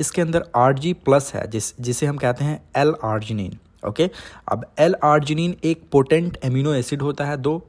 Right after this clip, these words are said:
जो हेल्प करता है to support the production of nitric oxide in the body।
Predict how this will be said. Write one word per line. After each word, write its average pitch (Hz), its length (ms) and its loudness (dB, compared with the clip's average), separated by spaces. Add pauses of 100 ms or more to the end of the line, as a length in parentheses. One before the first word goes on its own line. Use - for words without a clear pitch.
(160)
जो 151 200 0
हेल्प 160 320 0
करता - 300 0
है 143 180 -2 (400)
to 135 60 -4
support 151 500 2
the 185 200 -4 (160)
production 123 420 2
of 165 140 -4 (100)
nitric 120 420 -2
oxide 131 520 0 (140)
in 127 120 2
the 127 40 4
body। 110 340 2